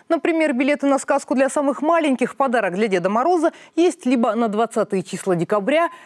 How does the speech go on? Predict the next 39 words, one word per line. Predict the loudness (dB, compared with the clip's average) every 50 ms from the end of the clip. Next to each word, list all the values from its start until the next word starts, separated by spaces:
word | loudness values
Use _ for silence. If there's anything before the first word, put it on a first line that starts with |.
| -4 -2
либо | 0 0 2 2 0 0
уже | 0 2 2 2 2 0
после | -2 -4 -2 -2 -2 0 0 -2 0
Рождества. | -2 -2 -4 -6 -8 -4 -2 -2 -2 -4 -4 -10 _ -20 -20 _ _ _
В | -16 -6
той | 0 2 2 2
же | 2 2 0
ценовой | 0 2 2 2 2 2 0 0
категории | 0 -2 -2 -2 0 2 2 2 4 2
оказалась | 2 0 0 -2 -2 0 0 0 0 0 0 0
елка | 0 0 0 2 2 2
и | 2
в | 2 2
органном | 0 0 2 2 2 2 2 0 0 -2 0
зале. | 0 0 0 0 0 -2 -2 -4 -10 -4 -2
Билеты | 0 2 2 2 2 0 0 0 0
тут | 0 0 0 0
от | -2 -2 -2 -4
четырехсот | -2 -2 -2 0 0 0 0 -2 0 0 0 0 0
до | -2 0 0 0
семисот | 0 0 2 2 2 2 2 0 0 0 0
рублей. | -2 0 0 -2 -2 -2 -4 -8 _ _ _ _ _ _ _ _ _ _ _ _ _
А | -2 -2
вот | 0 0 -2 -4
в |
Сибирском | -4 -4 -2 0 2 0 0 0 0 -2 -2 0
культурном | 0 -2 -2 0 0 0 0 2 0 0 -2
центре, | -2 0 0 2 2 0 0 -2 -2
там, | 0 -2 -2 -2 -2
где | -2 -2 -2
располагается | -2 -2 -2 -2 0 0 2 2 2 0 0 0 0 0
омская | 2 2 0 -2 -4 -4 -2 0
резиденция | 0 0 0 0 0 -2 -2 -2 -4 -2
Деда | -2 0 0 -2 0
Мороза, | 0 0 0 2 2 2 2 2 0 0
свидание | -2 -2 -2 0 0 0 0 0 -2 -4 -6 -4 -4
со | -4 -4
сказкой | -4 -4 -2 0 0 0 0 -2 -2 -2
продают | -2 0 -2 0 2 2 0 0 -2 -6